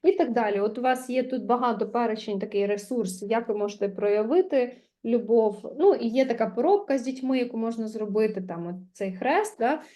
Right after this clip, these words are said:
Тому що ми любимо, бо Бог спочатку полюбив нас. Ми з дітьми робили, <clears throat> у вас є окрема роздруківка, посипали сіллю, да, контури Христа, і далі брали краски і різними, капали різні, е,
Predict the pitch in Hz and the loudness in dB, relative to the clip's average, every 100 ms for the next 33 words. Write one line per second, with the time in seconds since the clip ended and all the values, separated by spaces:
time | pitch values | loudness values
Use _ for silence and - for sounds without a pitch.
0 | _ 233 240 240 240 247 247 330 349 240 | _ -2 -2 0 0 0 2 0 0 0
1 | 214 202 240 285 - 208 226 220 - 196 | -4 -2 -2 -2 -4 -6 -4 -6 -6 -6
2 | 208 202 208 196 180 170 175 - _ _ | -4 -2 -2 0 -2 -4 -10 -16 _ _
3 | _ 226 240 233 233 233 233 214 262 247 | _ -2 0 -2 0 2 2 4 4 6
4 | 226 - - - - 440 349 - 262 262 | 4 0 -8 -14 -6 2 2 2 2 0
5 | 262 240 220 214 233 208 208 220 262 277 | 0 -2 -2 -2 -2 -2 -6 -8 -6 0
6 | 381 494 - 269 262 - - _ 262 262 | 2 2 2 -2 -2 -12 -20 _ -4 -2
7 | 240 262 208 220 226 - 320 427 381 359 | 2 4 4 4 0 0 4 4 2 -2
8 | _ _ _ _ - 226 240 262 214 185 | _ _ _ _ -14 -10 -6 -4 -6 -2
9 | 277 269 262 240 233 - 226 - 220 202 | 0 0 0 -4 -4 -4 -6 -6 -6 -6
10 | 202 - _ 254 226 269 262 220 233 226 | -8 -20 _ -4 2 4 4 2 2 2
11 | 233 294 403 - - 262 226 247 247 240 | 0 -2 -2 -6 -4 -2 -2 -2 -2 0
12 | 262 226 220 202 196 269 269 220 208 208 | 0 0 0 -2 -2 -2 0 0 0 0
13 | 233 226 214 196 185 185 190 185 180 | 0 -4 -4 -2 0 -2 -4 -4 -2